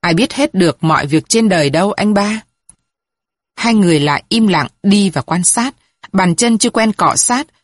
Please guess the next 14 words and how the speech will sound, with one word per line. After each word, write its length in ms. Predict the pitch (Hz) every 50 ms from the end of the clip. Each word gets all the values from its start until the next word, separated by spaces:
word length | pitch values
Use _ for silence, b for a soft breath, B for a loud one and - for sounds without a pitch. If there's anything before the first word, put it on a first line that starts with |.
| _ _ _
với 160 | 165 170 208 214
thứ 280 | - - 185 185 226 233
dép 260 | - - 254 - -
lốp 260 | 233 240 285 294 -
xe 180 | - - 202 185
cao 220 | - - 185 185
su, 400 | - - - - 190 190 185 175 - _ _ _ _ _
anh 160 | 208 202 208
ba 240 | 202 185 185 175 165
thỉnh 220 | - - 185 147 -
thoảng 320 | - 175 156 147 135 120 - -
phải 100 | 156 143
cúi 280 | - _ 165 165 214 220
xuống 360 | - - 202 180 190 226